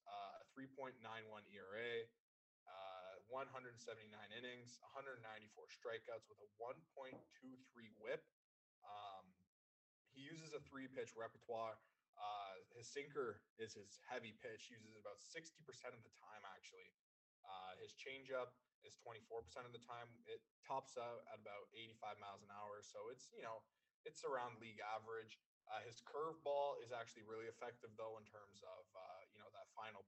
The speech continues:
pitch to get the Ks. Uh, he has a good ratio on that, but he only uses about fifteen percent of the time. Uh, it's about eighty-three miles an hour. So it's definitely not, like, lights out stuff that I think, you know, would have fans drooling over. Uh,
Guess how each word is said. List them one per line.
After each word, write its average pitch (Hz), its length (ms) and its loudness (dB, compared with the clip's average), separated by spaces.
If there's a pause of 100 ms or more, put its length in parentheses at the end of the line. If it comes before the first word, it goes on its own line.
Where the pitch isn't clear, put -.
pitch 104 240 -8
to - 80 -20
get 101 160 -8
the - 80 -20
Ks. 110 400 0 (400)
Uh, 98 320 0
he 117 80 0
has 110 80 -2
a 104 60 -14
good 101 100 -8
ratio 104 400 -2
on 98 160 -4
that, 98 300 -4
but 98 100 -2 (140)
he 120 80 -2
only 80 180 -2
uses - 240 -12
about 98 240 -4
fifteen 117 240 -8
percent 110 240 -6
of 107 80 -8
the 101 80 -10
time. 104 320 -6 (400)
Uh, 95 320 -2
it's 95 160 -6
about 110 240 2
eighty-three 117 400 -4
miles 98 240 -6
an 101 80 -8
hour. 98 160 -4
So - 160 -4
it's 98 160 -6
definitely 131 400 2
not, 110 240 0
like, 98 240 -2 (400)
lights 110 320 4
out 107 160 0
stuff 110 400 0
that 107 80 0
I 98 160 2
think, 107 160 -2 (160)
you - 160 -20
know, 98 80 -2
would 101 160 -4
have 104 240 2
fans 98 400 -6
drooling 135 400 2
over. 104 480 2 (400)
Uh, 104 240 2